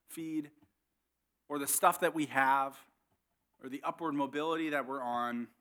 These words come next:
the winner's script. Blessing is a salutation that God gives us when we name him as king of our lives.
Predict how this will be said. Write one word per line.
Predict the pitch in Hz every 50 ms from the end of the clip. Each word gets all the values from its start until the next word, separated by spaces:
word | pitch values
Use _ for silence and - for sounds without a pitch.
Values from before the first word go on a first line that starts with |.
| _ _ _ _ _ _ _ _ _ _ _ _ _ _ _ _ _ _ _ _ _ _
the | 123
winner's | 117 120 143 151 156 151 147 -
script. | - - - 131 117 - _ - - - - - _ _ _ _ _ _ _ _ _ _ _ _ _ _ _ _ _ _ _ _ _ _ _ _ _ _
Blessing | - 139 147 160 - - - 180 175 170 170 170 170 - -
is | 151 147 147 143 143 147 135 127 - _
a | 131 117
salutation | - - - - 143 147 175 196 190 185 - - - 131 127 123 - - 139 131 131 127 127 - _ _ _ _ _ _ _
that | 117 113 - _
God | - 143 147 165 156 135
gives | - 143 131 117 - 131
us | 120 113 - - - - - _ _ _ _ -
when | 120 117 113 110 113
we | 120 139 160 185
name | 180 160 147 143 143 143 139
him | 117 131 123 117 117 113 113 113 - _ _ _ _
as | - 110 107 - -
king | - - - 135 135
of | 131 120
our | 117 113 104
lives. | 95 85 78 73 - - - - -